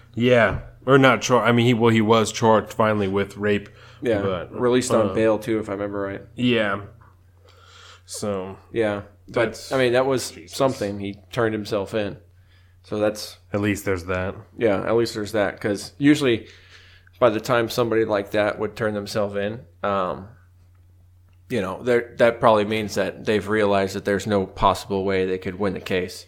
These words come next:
Speaker 1: Right.
Speaker 2: And so it looks good to have him turn himself in.
Speaker 1: Definitely.
Speaker 2: You know, I'm sure they had all the bond arrangements and everything made before they made the, this decision.
Speaker 1: Oh, I'm
Speaker 2: You know,
Speaker 1: sure.
Speaker 2: I bet. So.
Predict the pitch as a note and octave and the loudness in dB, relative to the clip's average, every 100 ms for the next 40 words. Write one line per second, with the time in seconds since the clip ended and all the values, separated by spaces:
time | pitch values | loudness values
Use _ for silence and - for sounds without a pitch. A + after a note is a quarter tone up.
0 | - F#2 F2+ F2 F2 - _ - G2+ G2 | -10 -4 -2 -4 -8 -18 _ -6 -4 -2
1 | G#2 F#2+ - F#2+ G2+ G#2 F#2 F#2+ F#2 - | -2 -4 -2 -2 0 -2 -2 -6 -10 -4
2 | A2+ F#2+ - F#2 G2 F2+ F2+ - _ _ | -4 -2 -4 -4 -2 -4 -4 -12 _ _
3 | _ _ _ _ _ _ _ _ _ _ | _ _ _ _ _ _ _ _ _ _
4 | - - - - - A2 G#2+ G2 F#2+ F#2 | -20 -20 -20 -16 0 0 2 0 0 -2
5 | - G#2 G2 G2 A2+ G#2 G#2 G2 G2 G2 | -6 -8 -6 -2 -2 -2 -2 -2 0 -2
6 | G2 G2 G2 G2 G2+ G2+ G#2 G#2+ G2 G2 | 0 0 0 -2 -2 -4 -6 -8 -8 -6
7 | G2+ G2+ - G2+ G2+ G2+ A#2 G#2+ G#2 G2 | -4 -2 -2 -2 -4 -2 0 2 0 -4
8 | - - _ _ _ _ _ - - A2+ | -12 -20 _ _ _ _ _ -20 -8 -8
9 | - G#2+ F#2+ F2+ G2 F#2+ F#2+ F#2 - - | 0 2 2 2 0 0 -2 -6 -10 -20
10 | - A2 - - - A2 F#2+ F#2 - _ | -4 -2 -2 -6 -2 -2 -2 -8 -14 _
11 | _ _ _ - - A#2 F#2+ F2+ F2 F#2+ | _ _ _ -20 -8 -2 0 0 -2 -2
12 | D#2+ D#2 - G2+ F#2+ F#2+ - - - - | -4 -4 -4 0 0 0 -6 -20 -16 -8
13 | F2+ | -8